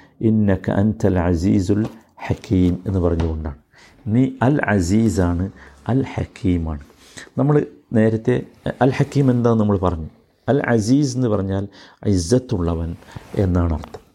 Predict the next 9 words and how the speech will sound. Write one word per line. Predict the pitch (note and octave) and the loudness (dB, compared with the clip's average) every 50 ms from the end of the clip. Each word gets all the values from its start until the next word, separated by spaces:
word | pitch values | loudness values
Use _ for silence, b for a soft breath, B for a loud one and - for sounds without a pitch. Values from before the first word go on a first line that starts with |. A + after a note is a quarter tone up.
| _ B B B B B B B B - | _ B B B B B B B B -2
അസീസ്, | G#2 G2+ E2+ D#2+ F#2+ G#2 G#2+ F#2 D#2+ - - - - _ _ _ _ - - - _ _ - | 0 0 2 4 4 4 4 2 0 -4 -10 -16 -20 _ _ _ _ -20 -20 -20 _ _ -4
അജയ്യൻ, | - - - - G#2 G2 F2+ F2+ F#2+ F2+ E2+ D#2 - - _ _ - | -4 0 0 2 2 2 2 2 2 2 0 -4 -10 -16 _ _ -14
സർവശക്തൻ, | - - F#2 F2 F2+ F#2+ G2 - - - - _ - F2+ E2 E2 - - _ _ _ _ _ - | -6 -4 -2 0 0 0 0 -2 -6 -10 -10 _ -4 -2 -2 -4 -6 -14 _ _ _ _ _ -6
പ്രതാപമുള്ളവൻ, | F#2 E2 F#2+ F#2+ G2 G2 - A#2 G#2 G2+ F#2 E2 D#2+ E2 D#2 D#2+ D2+ D2+ - - _ _ b b b b b b b b b b b b b b b b b _ _ _ _ - | -2 0 2 2 2 2 2 0 0 2 2 2 0 0 0 -2 -4 -6 -10 -16 _ _ b b b b b b b b b b b b b b b b b _ _ _ _ 0
ഇതൊക്കെയാണ് | G#2+ C3 C3+ - C3+ C3 A#2+ B2 B2+ C3 - - - _ - A2+ | 0 0 0 2 0 0 2 0 0 -2 -4 -8 -14 _ -2 0
ഇസ്സത്ത് | G#2+ G#2 F#2 F#2+ B2+ C3 C3 - C3 | 2 2 2 2 2 0 2 0 0
എന്ന് | B2+ B2 | 2 2
പറഞ്ഞുകൊണ്ടുള്ള | A2 A2 G#2 G2 G#2 G2+ G2+ G2 F#2 F2+ F#2 F#2+ A2 B2 b b b b b b b b _ _ - | 2 2 0 0 -2 -2 -2 -4 -4 -4 -4 -4 -4 -6 b b b b b b b b _ _ -8
ഉദ്ദേശം. | G2 E2 D2+ - F2 E2 - - - | -6 -6 -2 -2 -2 -2 -2 -6 -12